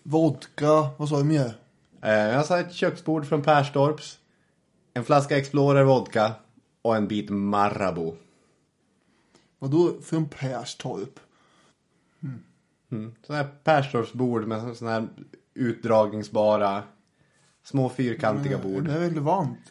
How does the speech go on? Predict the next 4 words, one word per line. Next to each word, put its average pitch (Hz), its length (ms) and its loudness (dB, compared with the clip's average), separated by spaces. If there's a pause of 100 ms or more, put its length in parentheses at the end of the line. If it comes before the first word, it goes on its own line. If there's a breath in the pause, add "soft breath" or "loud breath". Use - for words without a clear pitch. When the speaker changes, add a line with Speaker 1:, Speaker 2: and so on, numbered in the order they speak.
(380 soft breath)
Speaker 2:
Ja. - 300 -14 (840)
Speaker 1:
Jag 147 260 -4
vill, 143 320 -4
ja. 143 380 -4